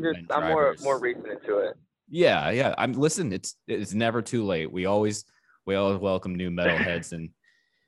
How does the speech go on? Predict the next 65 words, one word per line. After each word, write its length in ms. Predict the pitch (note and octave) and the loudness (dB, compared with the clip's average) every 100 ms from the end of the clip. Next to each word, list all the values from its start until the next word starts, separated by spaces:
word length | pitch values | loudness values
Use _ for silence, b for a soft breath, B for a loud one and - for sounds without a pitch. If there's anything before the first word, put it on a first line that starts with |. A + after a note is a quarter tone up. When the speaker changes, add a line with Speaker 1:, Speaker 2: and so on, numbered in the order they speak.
| B B | B B
Speaker 1:
Well, 120 | D3 D#3 | 4 6
I 100 | D#3+ | 6
mean, 180 | E3 D#3 G#2+ - | 6 6 6 6
so, 180 | D3+ C#3+ - - - | 6 6 2 -2 2
like, 260 | C3+ C#3 A#2 - | 6 6 4 4
for 140 | D3+ | 6
the, 340 | D3 C#3 B2 - | 8 8 8 6
I 100 | C3+ | 6
actually, 320 | D3 D#3 D3 | 6 6 6
'cause 120 | C3 C#3 | 8 6
I 40 | |
was 80 | C3 | 6
listening 200 | C#3 C#3 | 4 4
to 40 | B2 | 6
heavy 160 | A#2+ | 6
metal 160 | A#2+ A#2+ | 6 6
when 100 | A2 | 6
I 40 | |
work 200 | A2 A2+ | 4 4
out, 160 | A2+ A2 | 4 4
Speaker 2:
Yeah. 60 | |
Speaker 1:
and 80 | A2 | 4
then 100 | A2+ | 4
I 60 | A2 | 4
was 140 | A2 | 4
like, 200 | G#2+ G2+ - | 4 4 4
"Okay, 160 | D3 B2 | 2 6
well, 240 | B2+ B2 | 4 4
I'll, 140 | B2 B2+ | 0 -2
I'll 100 | C3+ | -2
do 120 | C#3 - | -4 -8
some 160 | A#2 | -6
work." 260 | A2+ B2+ E3 _ b b - | 2 2 2 _ b b 2
And 80 | |
it's 120 | C#3+ - | 2 4
actually 320 | D#4 - F3 B2 | 0 0 -2 2
really 300 | D3 E3+ D#3 | 4 6 4
good 400 | - C#3 B2 G2+ | 6 8 6 4
to 80 | B2 | -2
work 180 | C3 | 0
out. 100 | C3 | 2
And 80 | C3 | 4
I, 60 | A#2 | 4
I 260 | A#2+ A#2+ | 4 4
actually 220 | C3+ D#3 A#2+ | 2 -2 -2
Googled 360 | C3 C3+ A#2+ | -2 0 2
it, 140 | A2 G#2 | 2 2
and 80 | B2 | 0
it 80 | C3 | -2
said 80 | C3+ | 0
that 160 | A2+ A#2+ | 0 0
listening 300 | B2+ - D3 - | -8 -8 -10 0
to 80 | |
heavy 140 | B2+ A#2+ | 0 2
metal 240 | A#2 G#2 G2+ | 0 0 0
when 160 | A2+ A2+ | -4 2
you're, 220 | A2+ G#2 _ - A2+ | 2 2 _ -8 -6
when 140 | A2 A2+ | -4 -2
you're 80 | G#2+ | 0
doing, 240 | A#2 G#2+ | 0 2
like, 180 | G2+ F#2+ - b _ - | 0 0 -10 b _ -2
you 120 | A#2+ | 2
know, 120 | G#2+ | 2
homework 500 | - A#2+ A2+ A2+ A2 | 4 2 6 4 6
or 280 | A2 G#2 F#2 | 6 6 4